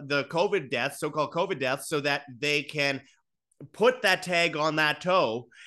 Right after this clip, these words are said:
and they can get grants, not just from the government, but from the World Health Organization, which is what I've heard from a lot of people. If they don't get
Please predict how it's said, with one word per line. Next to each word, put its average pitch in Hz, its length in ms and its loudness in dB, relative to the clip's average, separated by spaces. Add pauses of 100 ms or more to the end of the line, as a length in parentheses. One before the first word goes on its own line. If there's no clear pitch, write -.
(180)
and 147 320 2
they 147 240 0
can 156 180 -8
get 143 220 -2
grants, 156 640 0
not 143 180 0
just 147 120 -8
from 165 120 -8
the 160 60 -4
government, 160 360 0
but 170 180 -4
from 190 160 -4
the 202 80 0
World 202 460 0
Health 226 360 2
Organization, 131 800 0
which 127 140 -6
is 120 100 -12
what 131 140 -4
I've 120 120 -4
heard 123 200 -6
from 123 140 -10
a 117 40 -8
lot 117 180 -2
of 117 60 -8
people. 127 300 -6
If 113 140 -8
they 139 100 0
don't 202 320 -2
get 175 220 0